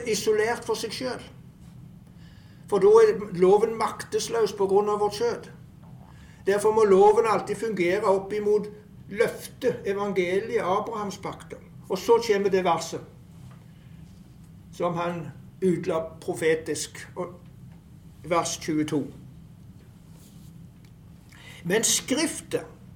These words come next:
har innesluttet alt under synd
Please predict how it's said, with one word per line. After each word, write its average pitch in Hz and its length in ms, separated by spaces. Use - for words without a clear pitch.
har 185 360
innesluttet 262 1000
alt - 960
under 254 680
synd 262 540